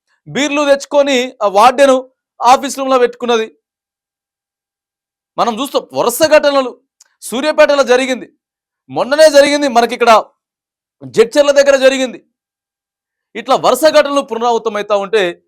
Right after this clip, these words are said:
ప్రభుత్వం స్పందించట్లేదు, విద్యార్థుల పట్ల అస్సలు స్పందించనే స్పందించట్లేదు. ఇగో మళ్ళొక ఘటన ఈడ, ఇగో కస్తూర్బా గాంధీ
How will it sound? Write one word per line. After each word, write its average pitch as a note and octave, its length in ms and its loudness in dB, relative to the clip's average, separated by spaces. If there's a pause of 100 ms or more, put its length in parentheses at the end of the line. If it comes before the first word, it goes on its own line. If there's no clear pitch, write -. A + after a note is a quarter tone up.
(220)
ప్రభుత్వం F#3 420 -8
స్పందించట్లేదు, F3+ 840 -8 (220)
విద్యార్థుల F#3 480 -4
పట్ల G3+ 360 -4 (840)
అస్సలు G3 300 -4
స్పందించనే G#3+ 520 -8
స్పందించట్లేదు. F3+ 720 -12 (560)
ఇగో F#3+ 140 -2
మళ్ళొక G#3+ 400 -6 (120)
ఘటన G3 180 -6 (180)
ఈడ, E3+ 80 -6 (520)
ఇగో E3 140 -10
కస్తూర్బా F#3+ 540 -8
గాంధీ F3 340 -4